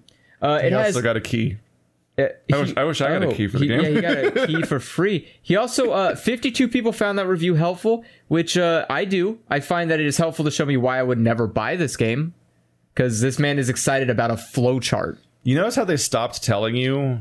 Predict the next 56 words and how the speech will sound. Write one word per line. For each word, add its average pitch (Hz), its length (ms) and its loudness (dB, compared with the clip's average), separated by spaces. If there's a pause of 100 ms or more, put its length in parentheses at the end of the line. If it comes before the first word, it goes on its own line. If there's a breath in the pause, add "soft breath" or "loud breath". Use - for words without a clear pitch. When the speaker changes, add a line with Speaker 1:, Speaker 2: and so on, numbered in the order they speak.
Speaker 2:
what 110 240 -2
percentage 110 420 -2
of 117 100 -4
people 127 180 -2
found 127 220 -2
it 127 40 0
helpful? 127 540 -2
They 110 100 -2
just 101 120 -4
said 104 180 -2 (160)
the 101 80 -2
nu-, 101 180 -2
they 110 100 0
just 101 120 -2
said 107 80 -2
the 110 80 -2
raw 98 160 0
number 92 240 0
now. 110 300 -2
Speaker 1:
Yeah. 131 320 2 (120)
Speaker 2:
Now, 110 160 0
like, 104 360 -2 (600)
tw-, - 220 -4
eighty 110 260 2
percent 110 460 -2
or 101 280 -2 (100)
Speaker 1:
Yeah. 123 240 4
Speaker 2:
ten 85 60 -2
percent 107 400 -2
or 117 60 0
whatever. 107 460 -2 (1300 soft breath)
Seems 175 140 2
like 143 100 -2
a 120 60 0
weird 113 460 0
change, 107 360 0
Speaker 1:
Oh, 156 80 2
Speaker 2:
right? 160 80 0
Speaker 1:
man, 160 220 0
this 175 200 0
guy 131 180 0
up 113 120 -4
here, 180 220 2
though, 120 160 2
was 117 160 2
Speaker 2:
It's 113 80 2
Speaker 1:
one 131 100 2
Speaker 2:
just, 120 120 -2
Speaker 1:
to 110 100 2
Speaker 2:
then 135 180 2
I 139 60 0
was 131 120 -2
just 123 120 0
showing 123 200 0
likes, 101 340 -2
basically. 92 600 0